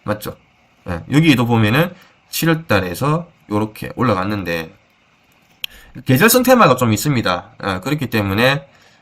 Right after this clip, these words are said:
어, 내년에 한 번 더 노려봐야 되는 그런 자리다. 근데 지금 좀 팔기는 손실이 많이 나잖아요. 여기서 만약에 샀으면. 예. 그러니까는 좀 버텨보세요. 어, 내년까지 들고 가서 팔면 됩니다.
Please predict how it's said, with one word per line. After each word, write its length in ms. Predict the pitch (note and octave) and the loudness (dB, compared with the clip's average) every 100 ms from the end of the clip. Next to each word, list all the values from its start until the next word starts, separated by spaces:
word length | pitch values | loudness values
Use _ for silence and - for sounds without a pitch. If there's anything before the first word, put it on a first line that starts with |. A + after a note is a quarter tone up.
| _ - | _ -12
어, 460 | G2 F2+ F2+ E2+ - - | -8 -6 -8 -10 -14 -6
내년에 640 | G2 D3 A3 D3+ G#2+ - _ _ _ - | 0 4 4 4 2 -4 _ _ _ -6
한 180 | A2+ | 0
번 120 | B2 B2 | 2 2
더 100 | A2+ | 2
노려봐야 440 | D#3+ B2 A2 B2 | 2 2 2 2
되는 300 | F#2 F2+ - _ _ | 0 -8 -14 _ _
그런 380 | C3 C#3 C3 | -2 -2 -2
자리다. 600 | A2+ C#3 B2+ F#2 F2 G2 - - | -2 0 0 -2 -8 -10 -12 -4
근데 240 | D3 C#3 | 2 2
지금 320 | - G3+ C#4 | 2 0 0
좀 100 | F3 | 0
팔기는 600 | D#3 G#3 A3 G#3 C3+ G#2 - - - _ | 0 2 2 2 2 0 -6 -20 -20 _
손실이 400 | - C4 C4+ E3+ | -4 -2 0 2
많이 200 | G#2 G2 | 0 0
나잖아요. 580 | G#2+ B2 G#2+ A2 E2 F2+ | 0 0 0 -4 -6 -6
여기서 220 | C3+ G#2+ F#2 | -6 -6 -6
만약에 260 | F2+ F#2 | -8 -10
샀으면. 520 | - A2 G#2+ F2 D#2+ E2 _ _ _ _ | -10 -10 -10 -12 -14 -20 _ _ _ _
예. 40 | - _ _ _ _ _ _ _ | -20 _ _ _ _ _ _ _
그러니까는 520 | D#3 F3 D#3 B2 B2 | 0 2 4 4 2
좀 180 | A#2+ B2+ | 0 -4
버텨보세요. 800 | A#2 E3+ D3 B2 D#3+ G#2 F2+ G2+ - - | -2 -2 -2 -2 -2 -4 -4 -8 -14 -14
어, 80 | |
내년까지 480 | F#2 G2 B2 B2 G#2+ | -8 -4 -4 -4 -4
들고 200 | B2+ A#2 | -6 -6
가서 220 | G#2+ G#2 A2+ | -4 -6 -8
팔면 280 | - A#2+ | -8 -8
됩니다. 320 | G2 F#2+ F2+ | -8 -10 -14